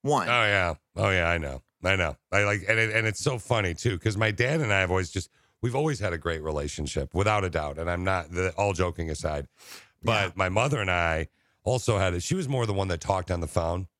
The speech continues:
Speaker 2: the most, right?
Speaker 1: Right. So
Speaker 2: So
Speaker 1: did
Speaker 2: as
Speaker 1: mine.
Speaker 2: you,
Speaker 1: Yeah.
Speaker 2: as you separate when you leave the household and you call more, some more mom
Speaker 1: Mm-hmm.
Speaker 2: time. Plus, my mom and I were a lot alike. So, and
Speaker 1: Yeah.
Speaker 2: I know I'm a little like my dad, but whatever. Anyway, I
Speaker 1: Yes, you
Speaker 2: totally would
Speaker 1: are.
Speaker 2: have driven to
Speaker 1: He
Speaker 2: see my
Speaker 1: totally is.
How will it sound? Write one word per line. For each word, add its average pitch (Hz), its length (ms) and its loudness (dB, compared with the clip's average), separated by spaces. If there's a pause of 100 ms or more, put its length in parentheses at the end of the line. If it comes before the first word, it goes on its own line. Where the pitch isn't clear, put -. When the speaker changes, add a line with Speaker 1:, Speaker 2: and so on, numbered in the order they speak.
Speaker 2:
the 101 80 0
most, 98 340 -2
right? 98 320 0 (140)
Speaker 1:
Right. 95 300 0 (160)
So - 100 4
Speaker 2:
So 113 120 4
Speaker 1:
did 110 80 0
Speaker 2:
as 160 80 0
Speaker 1:
mine. - 100 -2
Speaker 2:
you, 95 240 -2
Speaker 1:
Yeah. 78 240 -4 (160)
Speaker 2:
as 101 180 0
you 101 80 0
separate 95 840 0
when 98 200 0
you 90 120 0
leave 87 200 -2
the 82 100 0
household 80 680 0
and 82 140 -2
you 76 100 -4
call 120 400 0
more, 76 460 -2 (520)
some 117 140 -4
more 143 160 0
mom 143 220 0
Speaker 1:
Mm-hmm. 117 80 0
Speaker 2:
time. 76 220 -2 (420)
Plus, 127 200 0
my 110 100 2
mom 98 220 2
and 92 80 2
I 87 40 2
were 85 100 2
a 80 60 0
lot 73 340 0
alike. 69 380 -8 (180)
So, 82 520 0
and 85 140 0
Speaker 1:
Yeah. 87 180 0
Speaker 2:
I 90 60 0
know 92 160 2
I'm 90 100 0
a 90 60 0
little 85 180 0
like 80 180 -2
my 78 80 -4
dad, 71 140 -4
but 71 80 -8
whatever. 71 320 -4 (400)
Anyway, 110 460 2 (340)
I 110 100 4
Speaker 1:
Yes, 117 120 -2
you - 60 -8
Speaker 2:
totally 139 380 4
would 92 80 2
Speaker 1:
are. 92 80 0
Speaker 2:
have 85 60 -2
driven 90 240 2
to 87 60 0
Speaker 1:
He 85 40 -2
Speaker 2:
see - 140 0
my 85 180 2
Speaker 1:
totally - 20 -
is. 80 40 0